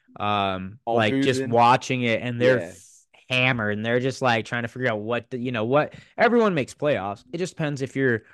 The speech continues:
Speaker 1: one through thirty-one in, uh, senior B or one through thirty-one in senior A.
Speaker 2: Yeah.
Speaker 1: Um,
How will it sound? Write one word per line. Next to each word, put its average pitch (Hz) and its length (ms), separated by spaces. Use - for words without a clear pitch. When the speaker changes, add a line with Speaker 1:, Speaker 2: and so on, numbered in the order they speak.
Speaker 1:
one 127 520
through 135 200
thirty-one 139 1000
in, 107 320
uh, 110 140
senior 135 380
B 143 340
or 143 180
one 117 260
through 131 420
thirty-one 127 520
in 117 100
senior 110 380
A. 101 280
Speaker 2:
Yeah. 101 380
Speaker 1:
Um, 95 140